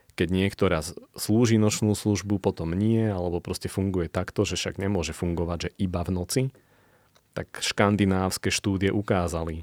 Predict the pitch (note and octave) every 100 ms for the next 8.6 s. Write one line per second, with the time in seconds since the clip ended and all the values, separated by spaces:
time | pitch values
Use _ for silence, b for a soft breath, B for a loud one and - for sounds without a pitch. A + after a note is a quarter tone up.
0 | - - - E2 E2 D#2+ b b b b
1 | b b _ - D#2 F2+ E2 D#2 F2 -
2 | E2+ D#2+ F#2 F2+ E2 F2+ F2+ E2+ F2 F2
3 | E2+ F#2+ F2 G2 F#2+ F#2+ F#2+ - _ _
4 | _ F#2 F2+ F2+ F#2 F2 F#2 F#2 F2 D#2+
5 | F2+ - F#2 F2 F2 F2 F2+ E2 F2 -
6 | F2 E2+ E2+ E2 E2+ F#2 F2+ - E2 E2
7 | - G#2 A#2+ B2+ - _ _ - E2+ G2+
8 | F#2+ F2+ F2+ F#2+ F2+